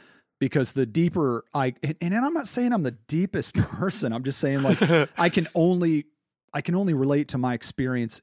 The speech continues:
Speaker 1: and my experience with other people and in other people. So it's like,
Speaker 2: Mm-hmm.
Speaker 1: the deeper you get into that subconscious shit, it is terrifying because you start to realize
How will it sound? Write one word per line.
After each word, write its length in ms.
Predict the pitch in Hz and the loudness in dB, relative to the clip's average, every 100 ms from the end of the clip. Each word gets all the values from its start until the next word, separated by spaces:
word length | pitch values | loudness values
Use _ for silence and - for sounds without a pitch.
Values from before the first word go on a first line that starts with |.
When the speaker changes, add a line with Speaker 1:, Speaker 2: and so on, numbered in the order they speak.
| _ | _
Speaker 1:
and 380 | 131 127 120 110 | -2 -2 -4 -6
my 120 | 117 | -8
experience 600 | 110 - 127 113 110 - - _ 113 | -8 -4 -4 -2 -4 -10 -16 _ -2
with 240 | 123 113 | -2 0
other 160 | 113 107 | -4 -6
people 420 | - 117 113 107 | -4 -4 -4 -6
and 200 | 135 127 - | -4 -4 2
in 200 | 202 214 | 4 6
other 180 | 127 95 | 4 -2
people. 380 | - 95 98 - | -4 -6 -8 -8
So 180 | - | -2
it's 140 | 135 - | -2 0
like, 240 | 139 - - | -2 -2 -8
Speaker 2:
Mm-hmm. 300 | 117 101 95 98 _ _ | -6 -4 -6 -10 _ _
Speaker 1:
the 80 | 143 | -2
deeper 320 | 135 214 - | 2 2 2
you 160 | 151 127 | 0 0
get 300 | 104 170 208 | 2 2 2
into 200 | 135 123 | 0 0
that 220 | 117 107 | -2 -4
subconscious 640 | - 131 - 196 277 - 113 | -4 -4 -4 -4 -4 -4 -6
shit, 260 | - 117 123 | -4 -4 -2
it 100 | 262 | -2
is 140 | - | -4
terrifying 760 | - 139 202 226 - 98 95 98 | -6 -2 0 -2 -4 -8 -8 -8
because 300 | 127 143 120 | -6 -4 -6
you 80 | |
start 320 | 127 - 175 - | -6 -2 -4 -4
to 100 | 123 | -6
realize 680 | 143 170 139 117 117 113 | -2 0 0 0 -2 -4